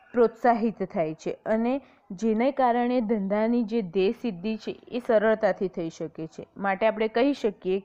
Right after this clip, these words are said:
કે દોરવણી એ હેતુલક્ષી પ્રવૃત્તિ છે. બે નંબર પર છે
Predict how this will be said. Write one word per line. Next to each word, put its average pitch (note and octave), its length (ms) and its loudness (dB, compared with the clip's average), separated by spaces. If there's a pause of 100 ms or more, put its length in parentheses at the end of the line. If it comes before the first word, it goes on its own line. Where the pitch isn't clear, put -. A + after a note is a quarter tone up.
કે A3 120 2
દોરવણી G#3 680 0 (120)
એ A#3 180 -4 (480)
હેતુલક્ષી A#3 840 -4
પ્રવૃત્તિ F#3+ 720 -4 (240)
છે. - 260 -8 (1120)
બે C#4 220 2
નંબર C#4+ 380 2
પર G3+ 240 -2
છે C#4+ 260 -8